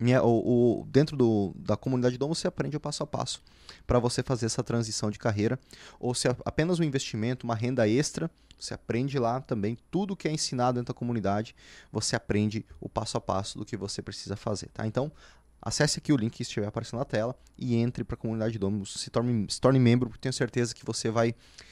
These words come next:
vai usufruir do conteúdo passo a passo pra viabilizar teu empreendimento com segurança e rentabilidade. Beleza?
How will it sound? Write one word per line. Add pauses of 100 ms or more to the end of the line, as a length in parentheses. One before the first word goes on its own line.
(220)
vai
usufruir
do
conteúdo
passo
a
passo
pra
viabilizar
teu
empreendimento
com
segurança
e
rentabilidade. (640)
Beleza?